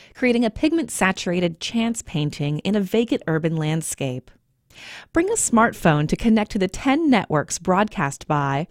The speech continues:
a tribute to Heather, a work with ten stacked routers and each website containing a custom-made gif. In the Amsden Gallery, the stage is set for visitors to deliver their own ted Talk, or at least take selfies with the iconic big red letters.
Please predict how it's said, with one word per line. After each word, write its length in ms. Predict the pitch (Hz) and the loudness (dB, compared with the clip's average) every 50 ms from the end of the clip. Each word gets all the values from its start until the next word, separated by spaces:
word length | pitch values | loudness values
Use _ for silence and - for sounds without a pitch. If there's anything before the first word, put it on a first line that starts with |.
| _ - | _ -4
a 60 | 214 | -4
tribute 380 | - - - 202 180 190 190 - | -4 -2 0 0 0 0 -2 -2
to 100 | - 226 | -4 -4
Heather, 540 | - - 247 240 208 180 135 127 135 - _ _ _ - - - | -2 -2 -4 0 0 -2 -2 -2 -6 -10 _ _ _ -20 -6 -2
a 80 | 226 233 | 0 0
work 320 | 220 208 208 185 165 - | 2 4 2 2 2 0
with 200 | - 165 - - | -4 -6 -6 -6
ten 340 | - - - 208 220 254 311 | -8 -2 0 2 2 2 0
stacked 440 | - - - - 185 190 214 - - | -2 -4 -2 0 0 0 0 -2 0
routers 680 | 175 165 151 151 147 147 147 143 143 151 151 - - _ - | 2 2 4 4 2 2 0 0 0 -2 -4 -6 -12 _ -2
and 160 | 220 220 - - | -2 -2 -2 -4
each 320 | - 247 320 339 - - - | -2 -2 -2 -2 -2 -4 -2
website 440 | 190 196 185 180 - - 151 135 - | -2 -2 0 -2 -2 -2 -2 -2 -2
containing 460 | - 165 156 - - 160 156 160 160 | -4 -4 -4 -2 0 0 0 0 -2
a 100 | - - | -4 -6
custom-made 680 | - - 185 - - - 269 226 185 156 160 156 - | -2 -2 -2 -2 0 2 2 2 4 2 0 -2 -2
gif. 520 | - 160 147 139 123 - - - - - - _ _ _ _ _ _ _ - - - - | 0 0 0 0 0 -4 -8 -16 -20 -20 -20 _ _ _ _ _ _ _ -20 -16 -2 2
In 120 | 247 254 | 4 4
the 120 | 254 - - 180 | 4 4 0 0
Amsden 420 | 180 202 226 247 226 - 160 151 | 0 2 2 2 2 2 0 0
Gallery, 540 | 151 156 147 139 139 143 139 143 143 156 165 _ - - - | 0 0 0 0 2 2 0 0 0 -2 -4 _ -12 -4 -2
the 80 | 226 | 0
stage 380 | 220 - - - 262 277 302 - | 0 0 0 0 0 0 0 -2
is 100 | 349 - | -4 -4
set 240 | - - 202 - - | 0 0 0 0 0
for 120 | - 175 | -2 -4
visitors 560 | 165 160 170 180 202 185 175 151 151 143 - | -2 -2 -2 0 0 0 2 2 0 0 -4
to 100 | - - | -4 -2
deliver 380 | 165 170 165 175 175 175 190 190 | 0 0 2 2 2 4 4 2
their 160 | 208 208 - - | 2 0 -2 -2
own 300 | 180 202 240 262 262 233 | -2 0 2 2 2 0
ted 320 | - - 175 143 135 - | 0 -2 -4 -4 -4 -6
Talk, 460 | - - 143 139 131 127 123 _ - _ - | -8 -4 -2 -2 -2 -2 -6 _ -14 _ -2
or 100 | 214 240 | 2 2
at 140 | 240 - - | 2 2 2
least 260 | 226 254 247 - - | 2 2 2 0 -2
take 200 | - 226 196 - | -2 -2 -2 -2
selfies 540 | - - 185 180 208 - - 147 139 139 - | 0 0 2 2 2 0 0 -4 -4 -2 -4
with 120 | 156 160 | -4 -2
the 80 | - 165 | 0 2
iconic 500 | 156 156 - - - 180 170 160 - 160 | 2 2 0 0 -2 0 0 0 -2 0
big 180 | 165 165 151 139 | -2 0 0 2
red 200 | 156 151 147 156 | 0 0 2 2
letters. 580 | 160 160 147 143 135 131 135 139 - - - | 2 2 2 0 0 -2 -4 -6 -6 -10 -10